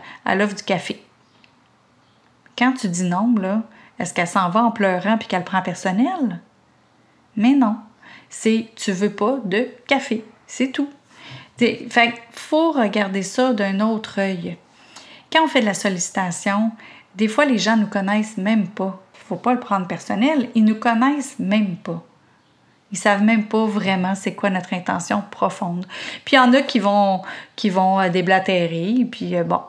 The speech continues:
on les laisse déblatérer, c'est leur, c'est leur vision à eux. Fait que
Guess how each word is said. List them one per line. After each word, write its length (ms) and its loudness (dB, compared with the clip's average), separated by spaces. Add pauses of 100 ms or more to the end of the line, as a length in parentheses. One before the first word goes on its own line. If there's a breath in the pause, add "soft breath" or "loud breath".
(120)
on 240 -4
les 140 -4
laisse 200 -2
déblatérer, 600 -2
c'est 180 -2
leur, 300 2
c'est 160 -4
leur 300 4
vision 600 2
à 220 2
eux. 260 0 (600 loud breath)
Fait 220 2
que 40 -18